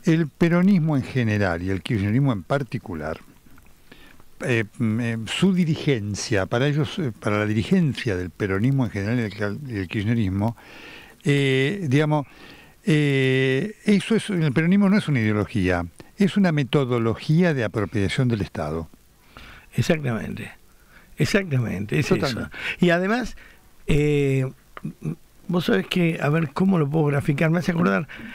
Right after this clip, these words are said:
Speaker 2: a las películas de, de Drácula, ¿no? La bronca que
Speaker 1: Sí.
Speaker 2: le agarra a Drácula con no puede chuparle la sangre a la mina.
Speaker 1: Sí, claro,
Speaker 2: Viste que no
Speaker 1: claro,
Speaker 2: es que se
Speaker 1: claro.
Speaker 2: va diciendo, "Me encontraron", se oye, "Ay, otra
Speaker 1: No.
Speaker 2: vez vino el sol".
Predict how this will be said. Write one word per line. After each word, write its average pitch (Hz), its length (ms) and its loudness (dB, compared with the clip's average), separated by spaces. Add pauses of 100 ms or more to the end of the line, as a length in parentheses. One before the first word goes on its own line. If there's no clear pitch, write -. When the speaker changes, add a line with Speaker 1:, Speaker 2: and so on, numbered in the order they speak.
(140)
Speaker 2:
a 147 80 4
las 143 160 0
películas 165 640 2
de, 117 500 2 (320)
de 135 220 2
Drácula, 131 640 0
¿no? 180 240 0 (340)
La 196 140 4
bronca 208 340 0
que 170 80 -2
Speaker 1:
Sí. 160 60 2
Speaker 2:
le 156 80 2
agarra 185 300 2
a 170 40 2
Drácula 175 440 2
con 143 160 0
no 156 140 0
puede 165 220 2
chuparle 156 320 2
la 139 80 2
sangre 147 300 0
a 131 40 2
la 123 60 2
mina. 104 400 -2 (100)
Speaker 1:
Sí, 143 280 0
claro, 156 260 2
Speaker 2:
Viste 190 220 2
que 185 80 2
no 202 80 2
Speaker 1:
claro, 269 60 4
Speaker 2:
es 247 100 0
que 180 160 0
se 143 60 -4
Speaker 1:
claro. 180 160 2
Speaker 2:
va 185 100 4
diciendo, 170 640 0
"Me 151 100 2
encontraron", 139 720 0
se 185 140 0
oye, 190 160 2
"Ay, 156 580 2
otra 151 480 2
Speaker 1:
No. 139 60 2
Speaker 2:
vez 135 240 2
vino 139 240 2
el 127 100 0
sol". 117 380 0